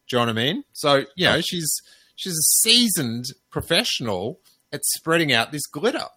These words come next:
right? <laughs> And Jackie is too starstruck to compute what's happening, like, what the signal's meant to be. So she's just like, "Ah."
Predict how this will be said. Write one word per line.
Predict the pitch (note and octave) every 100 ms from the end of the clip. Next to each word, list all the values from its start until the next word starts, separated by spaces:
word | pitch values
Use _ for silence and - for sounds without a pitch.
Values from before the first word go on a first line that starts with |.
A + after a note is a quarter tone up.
| -
right? | A2 F#3+ B3 _ - - -
<laughs> | - - - _ _ -
And | F3+ F#3 E3 B2+
Jackie | - A#3 - A#3 D#3+
is | D#3 -
too | - F#3+ D3+ -
starstruck | C#3+ C#3+ A3 - - C#3+ C#3 - _ -
to | D3+ C3+ B2+
compute | - C#3+ A#2+ - F3+ G3+ - - - _ _ _ _ _ _ _ _ _ _
what's | A2+ A#2+ C#3 - -
happening, | D#3+ - F3 G#3 C#4+ _ _
like, | - C#3 -
what | C3 - _ - -
the | C3 A#2+
signal's | - D#3 D3 D3+ C3 -
meant | A#2+ A#2
to | A#2
be. | A2+ A2 C#3+ C#4 - - - -
So | E3+
she's | D#3 G3+ G3+
just | F#3+ -
like, | D#3 C#3 C3 - - _ _ _ _ _ - _ _ _
"Ah." | F#3 F#3 E3 D#3+